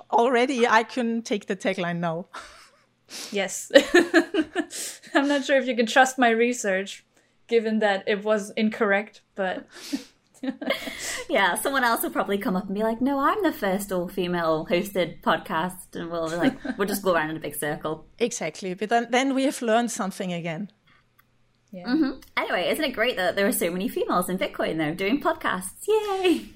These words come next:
Speaker 1: They are, they are going, more and more are c-, coming up, and I think that's, uh, really awesome and great, yeah.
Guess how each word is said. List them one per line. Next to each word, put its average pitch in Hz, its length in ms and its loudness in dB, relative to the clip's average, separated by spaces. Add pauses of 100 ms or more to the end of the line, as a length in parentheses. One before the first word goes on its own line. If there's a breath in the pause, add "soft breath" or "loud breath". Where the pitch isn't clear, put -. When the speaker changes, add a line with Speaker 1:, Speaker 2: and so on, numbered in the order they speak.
(100)
Speaker 1:
They 262 140 2
are, 320 180 4
they 233 140 2
are 214 140 2
going, 254 580 0
more 233 280 2
and 247 140 2
more 226 400 -2
are 185 300 -2
c-, 240 80 -10 (160)
coming 190 320 -2
up, 180 220 -4
and 190 180 -4
I 196 140 -2
think 233 260 -8
that's, 202 320 -6
uh, 190 320 -2
really 233 240 -4
awesome 208 540 -4
and 190 200 -8
great, 175 380 -6
yeah. 185 200 -8